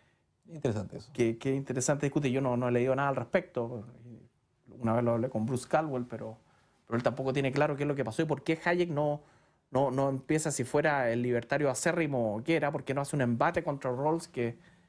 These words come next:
Speaker 2: que era lo que uno hubiera
Speaker 1: Claro.
Speaker 2: esperado de, de, de, de un libertario, de un von Mises, por ejemplo.
Speaker 1: Claro.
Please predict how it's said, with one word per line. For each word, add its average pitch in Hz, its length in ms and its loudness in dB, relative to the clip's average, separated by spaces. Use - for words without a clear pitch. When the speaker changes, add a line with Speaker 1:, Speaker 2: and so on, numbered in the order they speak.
Speaker 2:
que 139 80 0
era 127 140 2
lo 123 120 2
que 123 60 -2
uno 127 160 2
hubiera 123 200 4
Speaker 1:
Claro. - 40 -4
Speaker 2:
esperado 131 480 2
de, 104 240 -4
de, 101 560 -2
de, 120 160 0
de 117 100 2
un 120 140 2
libertario, 117 640 2
de 120 80 -2
un 120 80 -4
von 131 180 -4
Mises, 160 300 -2
por - 160 -20
ejemplo. - 240 -6
Speaker 1:
Claro. - 180 -12